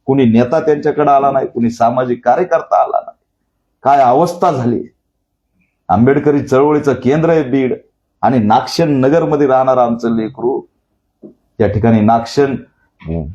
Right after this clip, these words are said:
जी भूमी नाव आहे बाबासाहेबांनी दिलेलं, त्याला खूप इतिहास आहे. वाईट वाटतंय. सगळ्यांनी या घटनेची दखल घ्यावी आणि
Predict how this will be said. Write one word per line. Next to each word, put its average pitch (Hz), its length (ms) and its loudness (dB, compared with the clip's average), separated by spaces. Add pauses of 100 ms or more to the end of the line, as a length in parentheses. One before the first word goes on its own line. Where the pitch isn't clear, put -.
(260)
जी 107 140 2
भूमी 117 400 2
नाव 139 300 2
आहे 131 80 0
बाबासाहेबांनी 117 720 0
दिलेलं, 110 360 -6
त्याला 113 240 -4
खूप - 260 -10
इतिहास 110 460 -2
आहे. 98 120 -4 (400)
वाईट 117 240 0
वाटतंय. 95 320 -4 (4000)
सगळ्यांनी 143 500 2
या 135 220 4
घटनेची 123 460 0
दखल 117 360 0
घ्यावी 127 360 0 (160)
आणि 117 500 0